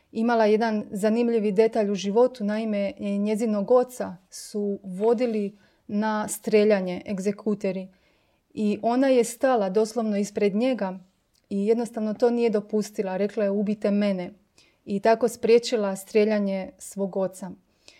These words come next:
Nadalje, ona se, ona je se udala za supruga, u građanskom braku su živjeli. To nije baš bio sretan brak. I iz tog braka imali su jedno dijete koje je, nažalost, vrlo rano već umrlo.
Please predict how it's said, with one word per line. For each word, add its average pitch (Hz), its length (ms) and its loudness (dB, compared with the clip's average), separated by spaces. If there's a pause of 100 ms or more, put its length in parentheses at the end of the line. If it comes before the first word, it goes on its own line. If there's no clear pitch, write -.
(140)
Nadalje, 233 420 4
ona 247 200 -2
se, 208 460 -2 (100)
ona 233 180 -6
je 226 60 -4
se 220 180 -4
udala 196 640 0
za 196 200 -10
supruga, 202 760 -4 (120)
u 220 80 -10
građanskom 202 640 -2
braku 233 320 -2
su 202 160 -10
živjeli. 233 600 -2 (260)
To 254 120 0
nije 233 240 0
baš 196 200 0
bio 196 200 2
sretan 196 440 -4
brak. 269 420 -2 (460)
I 220 160 -2
iz 214 160 -2
tog 226 200 6
braka 233 680 0
imali 220 420 -2
su 214 200 -8
jedno 214 300 2
dijete 220 420 2
koje 202 160 -2
je, 208 40 0
nažalost, 208 560 -4
vrlo 220 280 0
rano 214 460 -2 (260)
već 220 460 -2
umrlo. 180 520 0